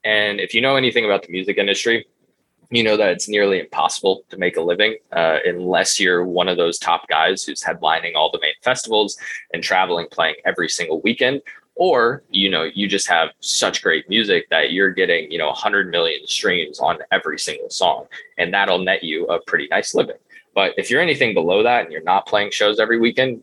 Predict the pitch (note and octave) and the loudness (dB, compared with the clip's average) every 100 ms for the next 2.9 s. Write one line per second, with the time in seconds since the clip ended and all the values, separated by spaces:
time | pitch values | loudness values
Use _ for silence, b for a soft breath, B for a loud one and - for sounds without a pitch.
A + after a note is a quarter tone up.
0 | - F#2 F2+ F2 G2+ A#2 G#2 F#2 D#2+ E2+ | -8 -4 -4 -2 0 0 2 0 0 -4
1 | D2+ C#2+ D2 - C#2+ _ C#2+ C#2+ G1+ - | -6 -12 -12 -14 _ _ -20 -16 -16 -18
2 | b b b - G2 G#2 G2 F2 D#2+ | b b b 0 2 4 2 -2 -10